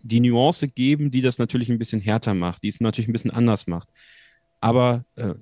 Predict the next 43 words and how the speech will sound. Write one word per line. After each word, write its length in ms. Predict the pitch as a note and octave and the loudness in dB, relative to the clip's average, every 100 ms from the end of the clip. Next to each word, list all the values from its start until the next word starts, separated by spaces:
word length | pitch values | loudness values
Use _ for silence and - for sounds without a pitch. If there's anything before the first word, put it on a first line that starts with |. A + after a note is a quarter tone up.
| - | -4
und 140 | A2+ | 0
dann 140 | C#3+ | 2
auch 160 | D#3 D3 | 0 0
eine 160 | C#3+ C3+ | -2 -2
klare 440 | - B2+ D3+ D3+ | 0 0 2 -2
Entscheidung 540 | B2 C3 B2 C3+ D3 | -2 -2 2 2 2
zu 140 | - C#3+ | 0 -4
kommunizieren, 880 | - C#3 B2 A2+ - F3 F3 E2+ C2 | 0 2 2 0 -4 0 2 0 -4
vielleicht 420 | A#2+ G#2+ D3+ - | -2 -2 -2 -2
sogar 400 | D3+ D3+ D3+ D#3 _ _ _ - | 0 4 2 0 _ _ _ -4
ähm, 400 | B2 B2+ B2+ - | 0 2 0 -4
noch 320 | B2+ B2+ E3 - | 0 2 2 -2
klarer, 720 | - A#2+ D3 D#3+ E3 E3 D#3+ | -2 2 2 2 2 2 -2
so 120 | C#3+ | -4
ein 60 | A#2+ | -4
bisschen 220 | C#3 C#3+ | -2 0
wie 80 | B2 | 0
im 80 | A#2 | 0
Football, 480 | E3+ F3 - D#3+ | -2 -2 2 2
was 120 | C3 B2 | 2 0
ich 60 | |
mir 100 | C3+ | 0
beim 260 | A#2+ A2+ - | 2 0 -2
V 240 | - B2 | 0 2
A 60 | A2+ | 4
R, 200 | D#2+ C3+ | 4 2
und 140 | B2 | 2
da 60 | G2+ | 0
ist 140 | F2 A#2 | -2 -2
es 60 | |
jetzt 140 | A#2 - | -4 -2
wieder 120 | G#2+ | -2
das, 200 | G#2+ - | -2 -2
was 80 | A2 | -4
Doktor 240 | G#2+ G2+ | -4 0
Marco 200 | G2 - | 0 0
gesagt 220 | G#2 G2+ | -2 -2
hat, 140 | G#2 - | -4 -2
wünsche, 340 | A2+ C3 D3+ - - - _ | -2 0 -2 -2 -16 -20 _
dass 180 | A2+ A#2 | -2 0
mir 240 | B2+ B2 | 0 0
eine 180 | G#2 A#2 | 0 0
Person, 760 | A2+ G#2+ G2 G#2+ B2 E3 F3+ | 0 -2 -2 0 2 2 -2